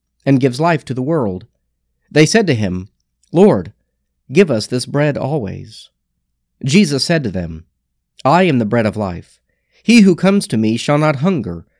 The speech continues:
and he who believes in me shall never thirst. But I said to you that you have seen me, and yet you do not believe. All that the Father gives me will come to me,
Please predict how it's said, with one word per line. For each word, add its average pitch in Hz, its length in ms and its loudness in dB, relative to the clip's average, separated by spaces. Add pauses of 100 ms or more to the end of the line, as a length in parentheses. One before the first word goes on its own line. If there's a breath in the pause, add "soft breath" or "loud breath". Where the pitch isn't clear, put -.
(320)
and 151 140 2
he 202 160 4
who 185 160 4
believes 190 420 0
in 95 140 -2
me 101 120 -2
shall 147 220 0
never 160 260 0
thirst. 160 540 -6 (800)
But 123 100 2
I 170 140 4
said 208 260 2
to 113 80 -2
you 90 400 -8
that 139 160 2
you 180 240 2
have 151 220 0
seen 214 260 0
me, 98 320 -2
and 143 160 2
yet 185 220 0
you 147 100 -4
do 175 160 0
not 139 220 0
believe. 160 500 -2 (640)
All 220 180 4
that 151 140 0
the 147 80 -2
Father 160 340 0
gives 147 300 0
me 101 180 -2
will 147 140 0
come 202 260 -2
to 107 60 -4
me, 87 260 -8